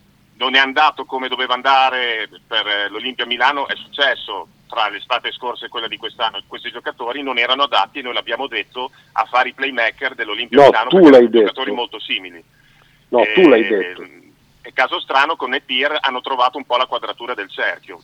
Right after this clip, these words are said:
Speaker 1: Non era difficile da capire, secondo me, però lo stesso Messina fino agosto alla presentazione della squadra, dell'Armani, disse: "Questo è il miglior roster che ho a disposizione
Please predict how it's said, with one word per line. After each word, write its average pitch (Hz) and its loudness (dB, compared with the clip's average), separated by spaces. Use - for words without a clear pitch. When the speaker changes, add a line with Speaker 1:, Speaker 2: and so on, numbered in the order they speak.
Speaker 1:
Non 117 -8
era 151 2
difficile 131 -10
da 110 -8
capire, 107 -8
secondo 101 -14
me, 92 -6
però 143 2
lo 117 -6
stesso 147 -6
Messina 123 -6
fino 131 -8
agosto 123 -6
alla 101 -6
presentazione 120 -10
della 110 -8
squadra, 117 0
dell'Armani, 117 -4
disse: 110 -12
"Questo 160 -10
è - -4
il 135 -8
miglior 123 -2
roster 143 -2
che 139 -10
ho - -4
a 127 -8
disposizione 139 -8